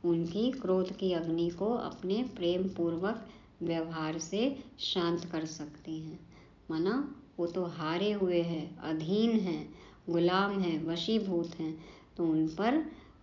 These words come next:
विजय प्राप्त करना है। इसलिए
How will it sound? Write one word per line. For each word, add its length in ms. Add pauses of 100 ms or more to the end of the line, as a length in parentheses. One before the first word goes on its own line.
विजय 640
प्राप्त 440 (140)
करना 760
है। 200 (2250)
इसलिए 720